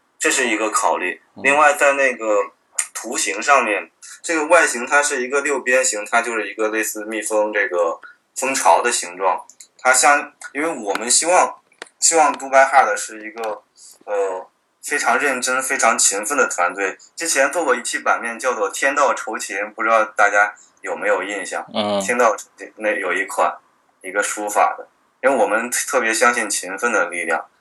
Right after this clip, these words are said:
Speaker 1: 所以，呃，在这个外轮廓上，我们就选用了这样的一个元素。第二，第二点呢，就是说中间的这个字母 H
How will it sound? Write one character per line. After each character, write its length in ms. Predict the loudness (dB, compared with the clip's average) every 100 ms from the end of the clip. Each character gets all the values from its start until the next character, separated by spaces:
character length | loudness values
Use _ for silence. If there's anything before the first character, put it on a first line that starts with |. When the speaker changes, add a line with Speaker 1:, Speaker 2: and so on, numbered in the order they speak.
| _
Speaker 1:
所 200 | -6 0 2
以， 280 | 4 2 -4 _ _ -2
呃， 340 | 2 2 0 -8
在 260 | 2 6 6
这 140 | 4
个 140 | 0 4
外 180 | 4
轮 140 | 4 0
廓 180 | -2 2
上， 160 | 2 0
我 60 |
们 160 | -4 -6
就 120 | -6
选 220 | -6 -6
用 120 | -6
了 80 | -8
这 120 | -2
样 180 | 2 2
的 120 | 2
一 80 | -8
个 140 | -6 -6
元 240 | -6 -10
素。 280 | -10 -12 -16 _
第 120 | 4
二， 320 | 8 10 8 4
第 140 | 2 6
二 280 | 8 8
点 180 | 4 -2
呢， 320 | -2 -2 -4 -6
就 100 | -10
是 100 | -8
说 180 | -6 -6
中 200 | -4 0
间 180 | 0 2
的 120 | -2
这 200 | 0 -2
个 300 | -2 -2 -2 -6 _ _ _ -6
字 140 | -2
母 200 | 0 0
H 560 | 0 0 0 2 0